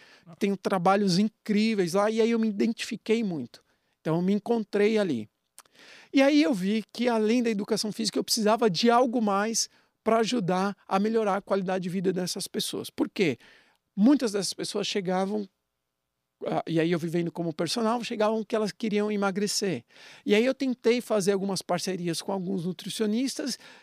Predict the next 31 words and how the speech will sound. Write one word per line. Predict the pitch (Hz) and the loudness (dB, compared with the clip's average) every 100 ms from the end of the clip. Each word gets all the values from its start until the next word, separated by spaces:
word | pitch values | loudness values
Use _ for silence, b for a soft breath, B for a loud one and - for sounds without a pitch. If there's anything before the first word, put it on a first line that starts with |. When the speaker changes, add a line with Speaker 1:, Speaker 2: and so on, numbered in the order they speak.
| - | -2
Speaker 2:
e | 262 285 | 0 2
não | 294 277 | 2 2
tinha | - 311 | 0 2
muito | 269 240 - | 0 0 -4
sucesso, | 233 - 202 175 143 170 | -4 -2 -2 -2 -4 -6
porque | 185 - | -10 -2
a | 208 190 | 0 0
gente | 190 208 | -2 -4
não | 196 | -4
comunicava | 214 196 202 - 196 196 | -2 -2 -4 0 0 2
a | 190 | 0
mesma | 196 185 214 | -2 -4 -2
coisa. | 233 220 147 127 _ _ _ _ _ _ _ _ _ - B B | 0 0 0 -8 _ _ _ _ _ _ _ _ _ -20 B B
Eu | - | -8
falei | 175 | -4
assim, | 180 | 0
"Não, | 185 175 | 0 0
Speaker 1:
Ah. | 170 | -2
Speaker 2:
agora | 143 147 | -2 -2
eu | 160 | 0
preciso | 202 - 185 170 208 | -2 -2 -2 0 2
ir | |
estudar | 196 - 254 220 233 | 2 0 0 2 4
nutrição." | 240 - 285 - - 202 160 - b b b b _ _ | 2 0 0 2 2 2 -2 -10 b b b b _ _
Speaker 1:
Ah. | - | 0
Speaker 2:
Fui | 220 214 | 2 2
estudar | - 214 214 | 0 2 2
nutrição. | 214 220 240 208 254 214 123 B B - | 2 -2 -2 0 2 2 -2 B B 0
Fazendo | 196 190 220 220 | 2 4 4 2
nutrição, | 214 226 214 - 233 | 2 0 0 2 2
o | 254 | 2